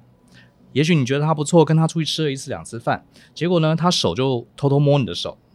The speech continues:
或是搭你的肩或搂你的腰，然后呢，这时候你要怎么办？你很尴尬，因为你还没有想要跟他交往，可是他手就上来了，你这时候就想说，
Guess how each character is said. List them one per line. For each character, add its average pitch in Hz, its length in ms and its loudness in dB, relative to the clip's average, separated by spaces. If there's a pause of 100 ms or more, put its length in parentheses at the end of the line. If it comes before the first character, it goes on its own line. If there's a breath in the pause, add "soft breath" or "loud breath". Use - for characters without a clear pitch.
或 127 60 -12
是 123 80 -6
搭 123 180 2
你 117 100 2
的 92 100 -4
肩 113 280 0
或 120 80 0
搂 101 160 -2
你 98 60 -6
的 85 140 -14
腰， 85 260 -10 (380 soft breath)
然 135 120 0
后 226 120 6
呢， 196 120 8
这 220 140 2
时 196 100 2
候 190 140 6
你 160 80 2
要 123 100 0
怎 135 120 -4
么 92 40 -2
办？ 123 220 2
你 160 80 2
很 120 140 0
尴 123 200 -4
尬， 117 240 -2
因 147 120 -4
为 175 40 -2
你 98 220 -4
还 101 220 -8
没 131 140 -4
有 117 200 -6
想 85 220 -8
要 107 100 -4
跟 113 140 -8
他 120 120 -4
交 139 200 0
往， 123 200 2 (280 loud breath)
可 123 100 -2
是 147 60 0
他 170 100 0
手 120 140 -4
就 139 100 -2
上 156 180 0
来 101 180 0
了， 101 180 -2 (220 soft breath)
你 113 140 -6
这 156 140 -4
时 170 80 -4
候 170 80 2
就 170 100 -2
想 120 200 -4
说， 139 280 -2